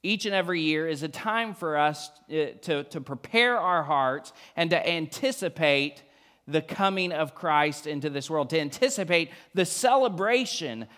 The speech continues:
of his coming into this world all those years ago. A-, and so as we're preparing our hearts this year,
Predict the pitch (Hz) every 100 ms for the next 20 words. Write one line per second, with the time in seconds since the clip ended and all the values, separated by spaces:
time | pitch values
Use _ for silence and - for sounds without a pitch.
0 | - 170 160 170 156 202 175 160 151 139
1 | 151 139 131 143 131 127 - 139 131 123
2 | 123 113 120 113 120 107 104 101 104 -
3 | - - - 185 180 175 220 190 185 196
4 | 175 196 175 185 - 302 330 277 220 208
5 | 190 202 185 - 151 175 190 - 131 120
6 | 131